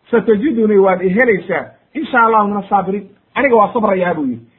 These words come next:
Hadday arrintaani tahay xukum Ilaahay uu keenay oo lagu amray, samee adiguna. Ilaahay u hoggaansan. Anna Ilaahay baan u hoggaansamaya, waan sabrayaa, aynu fulinna wix Ilaahayna amray. Qaala Ibnu Kathiir wuxuu leeyahay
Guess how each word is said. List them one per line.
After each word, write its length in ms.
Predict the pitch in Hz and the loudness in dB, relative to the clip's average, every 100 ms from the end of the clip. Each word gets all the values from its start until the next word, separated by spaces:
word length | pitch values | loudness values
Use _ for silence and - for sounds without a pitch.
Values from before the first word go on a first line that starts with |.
| _ | _
Hadday 260 | 226 226 233 | -4 0 2
arrintaani 520 | 220 247 247 226 202 | 2 0 0 0 0
tahay 280 | 190 214 190 | 0 0 2
xukum 280 | 254 262 220 | -2 -4 -4
Ilaahay 340 | 202 226 226 202 | 0 2 2 2
uu 160 | 190 | -2
keenay 400 | 180 190 165 143 117 _ _ _ | -2 -4 -4 -6 -10 _ _ _
oo 140 | 247 269 | 0 0
lagu 160 | 214 208 | 2 0
amray, 440 | 196 190 190 214 - _ _ _ _ | 0 -2 -4 -6 -10 _ _ _ _
samee 280 | 202 220 226 | -4 -2 0
adiguna. 420 | 175 175 151 139 117 - _ - | 0 -2 -6 -10 -12 -18 _ -2
Ilaahay 300 | 214 208 190 | 0 2 2
u 100 | 214 | 4
hoggaansan. 560 | 202 139 175 175 170 123 - _ _ | 2 2 -2 -2 -8 -12 -14 _ _
Anna 200 | 180 220 | -4 -2
Ilaahay 280 | 208 214 202 | 0 0 0
baan 180 | 196 214 | 0 0
u 60 | 202 | 0
hoggaansamaya, 640 | 190 175 170 220 196 160 - _ _ | 0 -2 -4 -4 -2 -4 -8 _ _
waan 240 | 165 185 160 | -2 0 0
sabrayaa, 520 | 247 233 208 185 147 - _ _ _ | 0 0 0 0 -2 -8 _ _ _
aynu 240 | 208 202 190 | -2 0 0
fulinna 380 | 190 233 226 196 | 0 2 2 2
wix 220 | 190 180 | 0 -2
Ilaahayna 360 | 175 175 156 143 | 0 0 -2 -4
amray. 260 | 143 143 - _ _ _ _ _ _ _ _ _ _ - | -6 -10 -12 _ _ _ _ _ _ _ _ _ _ 0
Qaala 220 | 196 208 | 0 2
Ibnu 180 | 196 185 | -2 -4
Kathiir 280 | 190 196 196 | -4 0 0
wuxuu 160 | 196 190 | 0 0
leeyahay 200 | 185 | -2